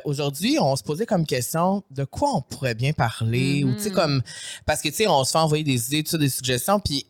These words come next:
Speaker 1: des fois, on est comme, « Ah, peut-être ça nous rejoint moins. » Mais là, le sujet dont on veut parler, c'est un sujet qui nous préoccupe. Puis je pense que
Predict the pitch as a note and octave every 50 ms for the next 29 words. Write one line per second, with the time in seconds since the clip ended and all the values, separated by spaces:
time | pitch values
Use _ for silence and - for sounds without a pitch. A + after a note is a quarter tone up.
0 | _ - C3 C3+ C3+ C3 - - F#3+ G3+ G3+ F3+ D3 B2+ - F3 E3 E3+ F3 F3+
1 | F3+ E3+ E3+ - - - E3+ F3+ F#3 F#3+ G3 G3+ G3+ G3+ G#3 G#3 G#3 G3+ G3 -
2 | G#3 A3+ B3+ - B3 A3 G3+ G3+ G3+ F#3 F3+ F#3+ F#3 F3+ F3+ F3 G3 A3 G#3+ E3+
3 | D3+ D3+ D#3+ F3 G#3+ B3 C#4+ D4+ C#4+ B3+ _ _ _ - - - - - - -
4 | - _ - C3+ C#3 C3+ - - F#3+ A#3 A#3+ F#3 C#3+ C3+ C#3+ C3+ - C3+ B2+ C3+
5 | C#3+ E3 F#3+ - E3+ C3+ C3+ - - C#3+ E3+ F#3 F#3 - - D#3 D#3 D#3 D#3+ D#3
6 | D#3+ A#2 C#3+ C#3+ C3 - - - C#3+ C3+ - - B3 A#3+ - - - - F3+ F#3+
7 | G#3 G#3+ G#3+ G#3 - - D#3 D#3 E3+ F3 F#3 G3